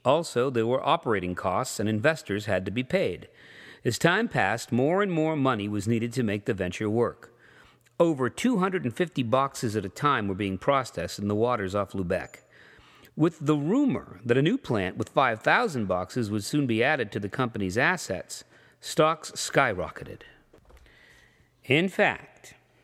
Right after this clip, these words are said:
an actual nine hundred thousand shares of the stock were sold by that July. Over eight hundred men were working for the E M S company.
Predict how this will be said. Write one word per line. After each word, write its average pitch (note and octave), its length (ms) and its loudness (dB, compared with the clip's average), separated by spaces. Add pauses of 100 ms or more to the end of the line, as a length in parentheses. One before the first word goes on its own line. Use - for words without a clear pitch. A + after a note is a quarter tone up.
(840)
an B2+ 120 4
actual C3+ 400 0
nine C#3 400 0
hundred E3+ 520 0
thousand F#3+ 460 0
shares G#3+ 560 0
of G#2+ 100 -4
the G#2 100 -4
stock G#2+ 360 0
were A2 100 0
sold D#3 300 0
by A2 80 2
that G#2+ 220 0
July. A2+ 560 0 (680)
Over E3+ 340 4 (140)
eight G#3+ 220 4
hundred C#3 560 0
men G#2+ 460 0 (160)
were G#2+ 120 2
working B2 420 2
for - 120 -6
the G2 240 -2
E B2 40 4
M A2+ 160 0
S G#2+ 160 -2
company. - 520 -6